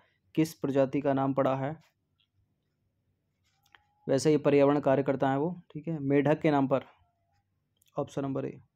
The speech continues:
तो हाल ही में खोजी गई रेन फ्रॉग, यानी रेन फ्रॉग की एक प्रजाति, यानी मेढक की एक प्रजाति के नाम पर ग्रेटा थनबर्ग का नाम रखा गया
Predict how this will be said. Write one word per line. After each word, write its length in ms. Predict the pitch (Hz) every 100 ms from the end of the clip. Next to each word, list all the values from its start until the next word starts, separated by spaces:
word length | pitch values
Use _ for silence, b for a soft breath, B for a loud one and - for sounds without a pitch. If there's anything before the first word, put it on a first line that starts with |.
| _ _ _ _ _ _ _ _ _ -
तो 60 |
हाल 200 | 139 160
ही 140 | 170 180
में 140 | 185 180
खोजी 360 | 160 160 170
गई 320 | 160 165 156 117 - 151
रेन 320 | 135 165 180
फ्रॉग, 440 | 175 151 156 117 - _ _ _ _ _ _ _ _ _ -
यानी 300 | 139 143 143
रेन 220 | 143 165 170
फ्रॉग 300 | 160 147 151
की 80 | 151
एक 140 | 147
प्रजाति, 340 | 135 135 131
यानी 140 | 143 143
मेढक 300 | 139 135 156
की 120 | 165
एक 160 | 147 -
प्रजाति 380 | 131 135 131 139
के 100 | 135
नाम 160 | 131
पर 120 | 135 131
ग्रेटा 400 | 135 143 151 151
थनबर्ग 360 | 147 135 139
का 100 | 135
नाम 220 | 135 131 135
रखा 220 | 127 131
गया 220 | 131